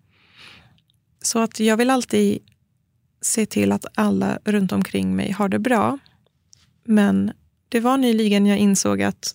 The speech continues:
jag kan inte hjälpa någon om jag inte mår bra. Jag måste också få ha tid att få ha bra stunder. Och när jag mår bra,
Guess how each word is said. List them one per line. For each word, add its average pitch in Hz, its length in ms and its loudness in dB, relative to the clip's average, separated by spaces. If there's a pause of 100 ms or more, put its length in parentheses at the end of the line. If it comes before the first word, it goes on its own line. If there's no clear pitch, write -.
(120)
jag 214 180 -4
kan 254 300 -2
inte 240 260 -2
hjälpa 202 460 -2
någon 202 380 -2
om 190 180 2
jag 220 300 0
inte 208 280 -6
mår 214 140 -6
bra. 214 260 -6 (720)
Jag 226 380 0
måste - 300 -4
också - 600 -8 (400)
få - 500 -6
ha - 220 -4
tid - 400 -8 (640)
att - 360 -4 (600)
få - 140 -6
ha 208 160 -2
bra 214 280 -2
stunder. 208 640 -2 (200)
Och - 340 -6
när 214 140 0
jag 214 200 0
mår 202 160 2
bra, 202 440 -2